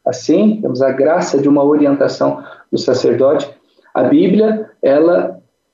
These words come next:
passa a ser mais fácil de ser entendida. Então, fica essas duas dicas. Procure aí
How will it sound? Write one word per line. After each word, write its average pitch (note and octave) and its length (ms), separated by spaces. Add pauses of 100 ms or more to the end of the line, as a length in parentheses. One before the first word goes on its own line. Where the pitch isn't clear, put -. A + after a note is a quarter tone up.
(440)
passa D3 600 (180)
a C3 140
ser D3 320
mais D3+ 320 (280)
fácil D#3 880 (360)
de D3 120
ser C#3 540 (140)
entendida. C#3+ 600 (120)
Então, D4 140
fica - 240
essas A3+ 300
duas G#3 280
dicas. - 480 (240)
Procure F3+ 440
aí E3+ 440